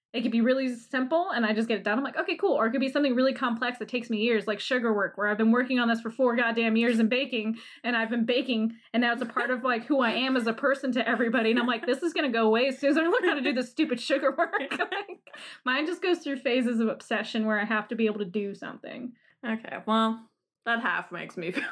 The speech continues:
Speaker 2: better.
Speaker 1: Yeah, there you go.
Speaker 2: But I think maybe it's, there still is something <laughs> wrong with my brain.
Speaker 1: I don't think either one of us are fully right in the brain,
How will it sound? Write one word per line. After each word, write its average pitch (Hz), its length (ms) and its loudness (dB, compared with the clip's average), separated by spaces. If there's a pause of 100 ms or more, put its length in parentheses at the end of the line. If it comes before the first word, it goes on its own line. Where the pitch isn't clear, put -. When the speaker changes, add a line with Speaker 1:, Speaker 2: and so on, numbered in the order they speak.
(120)
Speaker 2:
better. 381 320 -2
Speaker 1:
Yeah, 285 140 -2
there 285 140 0
you 269 160 -2
go. 226 260 0
Speaker 2:
But 269 240 0
I 247 220 0
think 226 260 -2
maybe 202 240 0
it's, 190 220 -2
there 185 180 0
still 170 280 -4
is 170 140 -2
something 170 320 -2
<laughs> - 0 -
wrong 175 160 0 (240)
with 359 200 -4
my 240 120 0
brain. 262 500 -6 (240)
Speaker 1:
I 285 40 0
don't 339 220 2
think 294 180 0
either 233 280 0
one 220 140 0
of 196 80 -4
us 202 180 -12
are 208 100 -12
fully 208 260 -8
right 196 160 -6
in - 100 -10
the - 60 -8
brain, 247 540 0